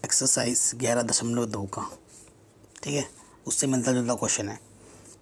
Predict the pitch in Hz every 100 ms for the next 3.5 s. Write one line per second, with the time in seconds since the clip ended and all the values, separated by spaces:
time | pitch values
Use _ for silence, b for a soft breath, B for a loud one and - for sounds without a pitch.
0 | - 113 120 131 131 139 131 - 143 -
1 | B B - - 139 127 131 131 123 123
2 | 127 127 123 131 131 - 131 120 117 123
3 | - 127 120 117 120